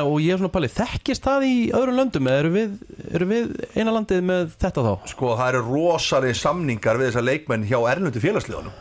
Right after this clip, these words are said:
Speaker 2: Þeir
Speaker 1: Já.
Speaker 2: mega bara ekki brjóta ákveðna
Speaker 1: Nei, nei,
Speaker 2: hluti.
Speaker 1: nei, nei,
Speaker 2: Þú veist,
Speaker 1: ég,
Speaker 2: það er bara, þá er
Speaker 1: ég,
Speaker 2: bara
Speaker 1: ég skil,
Speaker 2: samningur bara
Speaker 1: ég skil það, þeir eru að borga,
Speaker 2: riftur,
Speaker 1: þeir
Speaker 2: sko.
Speaker 1: eru að ge-, borga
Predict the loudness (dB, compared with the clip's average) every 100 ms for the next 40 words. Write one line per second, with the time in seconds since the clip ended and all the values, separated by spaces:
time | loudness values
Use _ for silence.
0 | -4 0 4 4 4 2 -2 -2 0 0
1 | 0 0 0 2 2 4 2 0 -2 2
2 | 2 4 2 2 0 0 2 4 4 4
3 | 2 2 2 2 2 0 0 0 2 2
4 | 2 2 0 0 2 2 0 0 -2 -2
5 | -2 -2